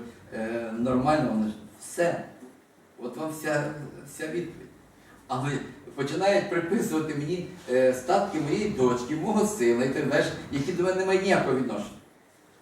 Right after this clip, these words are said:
Ну, це не-, неправильно. Все, до речі, все майно задекларовано і в нас в відділі кадрів, і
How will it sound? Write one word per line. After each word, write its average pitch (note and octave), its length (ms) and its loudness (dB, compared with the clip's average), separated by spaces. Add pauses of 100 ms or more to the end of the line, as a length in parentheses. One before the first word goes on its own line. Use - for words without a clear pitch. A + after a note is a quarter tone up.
Ну, - 120 -18
це - 60 -12
не-, A#2 360 -8
неправильно. A#2 720 -2 (960)
Все, - 580 4
до A2 80 -2
речі, B2+ 360 0
все - 380 -2 (240)
майно - 460 -2 (280)
задекларовано G#2+ 1040 -2
і B2+ 100 2
в E3 100 2
нас E3 220 0
в D3 40 -8
відділі D#3 300 -2
кадрів, D3 580 2
і D3+ 260 0